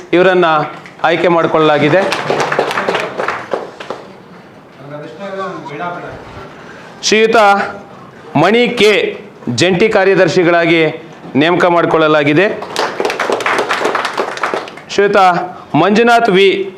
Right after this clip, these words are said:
ಜಂಟಿ ಕಾರ್ಯದರ್ಶಿಗಳಾಗಿ ಇವರನ್ನು ಸಹ ನೇಮಕ ಮಾಡಿಕೊಳ್ಳಲಾಗಿದೆ. ಶ್ರೀಯುತ ಹರೀಶ್ ಎನ್, ಸಂಘಟನಾ ಕಾರ್ಯದರ್ಶಿಗಳಾಗಿ ಇವರನ್ನ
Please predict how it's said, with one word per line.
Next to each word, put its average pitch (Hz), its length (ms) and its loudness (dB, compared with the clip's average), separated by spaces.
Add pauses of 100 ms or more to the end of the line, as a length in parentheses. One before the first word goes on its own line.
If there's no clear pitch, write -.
ಜಂಟಿ 180 340 2
ಕಾರ್ಯದರ್ಶಿಗಳಾಗಿ 180 1120 2 (120)
ಇವರನ್ನು 175 300 4
ಸಹ 160 200 2
ನೇಮಕ 160 320 2
ಮಾಡಿಕೊಳ್ಳಲಾಗಿದೆ. 156 1000 2 (840)
ಶ್ರೀಯುತ 202 240 4 (920)
ಹರೀಶ್ 208 400 4
ಎನ್, 180 640 0
ಸಂಘಟನಾ 214 580 2
ಕಾರ್ಯದರ್ಶಿಗಳಾಗಿ 175 960 2 (400)
ಇವರನ್ನ 175 320 4